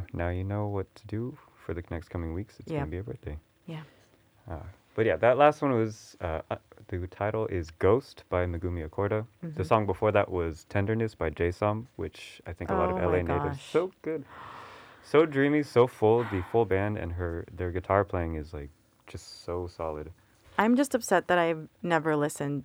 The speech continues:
Speaker 2: to that song before.
Speaker 1: <laughs>
Speaker 2: Like, I, I'm upset that this is the first time I'm hearing about it.
Speaker 1: Yeah. Well, I'm glad to
Speaker 2: <laughs>
Speaker 1: share it. Uh,
Speaker 2: Thank
Speaker 1: they
Speaker 2: you.
Speaker 1: were originally in San Francisco because I remember going to San Francisco State University. They were in a, a lot of the local scene, and then now they're down here in L A. And that last album,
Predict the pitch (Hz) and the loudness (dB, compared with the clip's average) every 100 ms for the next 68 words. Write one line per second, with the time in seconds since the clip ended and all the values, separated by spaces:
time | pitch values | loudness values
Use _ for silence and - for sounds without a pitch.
0 | - 156 147 139 - 160 147 143 156 - | -4 -2 0 0 0 0 0 -2 -2 0
1 | - - 156 156 151 160 160 170 180 208 | -2 -2 -2 0 2 0 0 0 2 2
2 | 180 170 170 165 156 - 156 156 - - | 0 0 -4 -2 -6 -2 -4 -4 -6 -4
3 | 147 147 147 156 143 143 139 123 - - | -2 -2 -4 -4 -4 -4 -4 -4 -6 -4
4 | 104 156 139 92 131 _ 269 - 247 123 | 0 2 2 -2 -8 _ 4 6 4 6
5 | 151 - - 101 120 - - - 92 92 | 6 6 0 -4 -4 -8 -16 -10 -2 2
6 | 95 92 104 123 139 139 135 120 107 117 | 2 2 4 4 2 0 -2 -2 -2 -2
7 | 117 107 95 107 95 - 95 - 80 80 | -2 -4 0 -2 -2 -4 -6 -4 -6 -4
8 | 90 90 90 90 87 85 87 85 - 82 | -8 -4 -4 -4 -4 -4 -4 -6 -8 -10
9 | 80 90 87 - 80 82 82 78 78 82 | -10 -12 -12 -8 -8 -6 -6 -6 -6 -8
10 | 78 80 78 80 78 _ - 87 82 80 | -6 -6 -6 -8 -14 _ -4 -4 -4 -4
11 | 80 80 78 - 95 107 98 90 87 95 | -4 -4 -8 -4 -4 -2 -4 -4 -4 -4
12 | 98 90 87 85 85 78 78 80 78 78 | -4 -4 -4 -4 -6 -6 -6 -4 -6 -8
13 | - - - _ _ - 78 76 80 - | -20 -20 -20 _ _ -10 -10 -6 -8 -6
14 | 82 80 - 82 82 78 | -8 -10 -6 -4 -4 -8